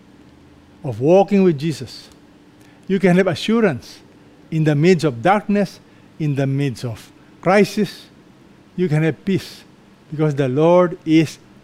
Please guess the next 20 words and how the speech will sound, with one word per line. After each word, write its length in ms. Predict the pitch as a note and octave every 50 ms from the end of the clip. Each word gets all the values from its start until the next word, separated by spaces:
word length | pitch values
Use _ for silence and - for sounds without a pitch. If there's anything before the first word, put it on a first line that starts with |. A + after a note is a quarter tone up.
| - -
my 280 | C#3 D3 D#3+ E3+ F#3 F3
shepherd, 600 | - - - F#3 F#3+ F3+ - - F3+ F3+ E3+ E3 - - _ - _ -
the 120 | C#3+ C3
Lord 380 | C3 C3 D3 D#3 E3 E3 E3 - -
is 280 | D#3 C#3+ - - -
your 140 | D#3 C3+ A#2+
shepherd. 480 | - - D3 B2+ A2 - B2+ A2+ G#2 F#2+ - - - - - - -
If 140 | F3 C#3+
this 160 | E3+ C#4 B3+ G3+
has 160 | A#3+ D#3 C#3
been 240 | D3 F#3+ F#3 E3+ E3
meaningful 460 | G3 A3 A#3+ B3 G#3+ - G#3+ A3 G#3
to 100 | - A3
you, 200 | G#3 F3+ B2+ - - - _ _ _ _ _ _ _ _ _ _ - - - - - - _ -
I 60 | F#3 F3+
would 160 | F3+ E3+ D#3
like 240 | F3+ G#3 A#3+ A#3 -
you 280 | G#3 F3 D#3+ F3 E3 - - - - _ _ _
to 80 | - D3+
respond 580 | E3+ E3 - - - - A3 A3 F3+ C3+ G#2+